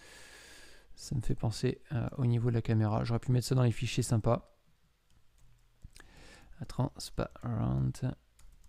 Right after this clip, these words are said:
Image, voilà. Donc encore une fois, le lien est dans la description si tu veux accéder à absolument toutes les ressources de ce, de cette formation. Donc ici, Transparent Image, bah, concrètement, comment est-ce que ça fonctionne ? Tu vois, c'est Image Memory. Et derrière, c'est une variable.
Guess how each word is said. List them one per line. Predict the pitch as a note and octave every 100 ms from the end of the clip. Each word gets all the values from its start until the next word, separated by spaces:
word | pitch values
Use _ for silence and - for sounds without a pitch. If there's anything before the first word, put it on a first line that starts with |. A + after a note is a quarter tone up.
| - - -
Image, | A#2 A2+ A2+ A2+
voilà. | A2+ - -
Donc | B2
encore | A2 B2
une | B2
fois, | - C#3 C#3
le | C3+ A#2+
lien | B2+ - -
est | C3
dans | B2+
la |
description | B2 - - - C#3+ -
si | - B2+
tu | -
veux | B2 E3+ -
accéder | C3+ - C3 C3 F3+ -
à | C3
absolument | - C#3+ B2+ C#3+ F#3+ -
toutes | F3 -
les | C3+
ressources | A#2 - F#3+ - C3+
de | A#2
ce, | -
de | F#3+ - - - - - - B2
cette | D3
formation. | - D3+ B2 - - - - - -
Donc | D#3 D3+
ici, | F#3+ C#3+ G3+
Transparent | - E3+ - D#3+
Image, | E3 E3+ D3
bah, | B2+
concrètement, | D#3 D3 D3+ D3+
comment | D3 C#3
est-ce | C#3
que |
ça | C3+ C3+
fonctionne ? | C3+ - D#3 C#3
Tu |
vois, | C3
c'est | -
Image | D#3+ D3 D3 C3
Memory. | C3+ C3 C3+ F3 - - -
Et | D3
derrière, | D3 C3+ C#3+ E3+ D#3+ - -
c'est | C#3 F3 E3
une | F#3
variable. | D3+ C#3+ C#3 D#3+ D#3+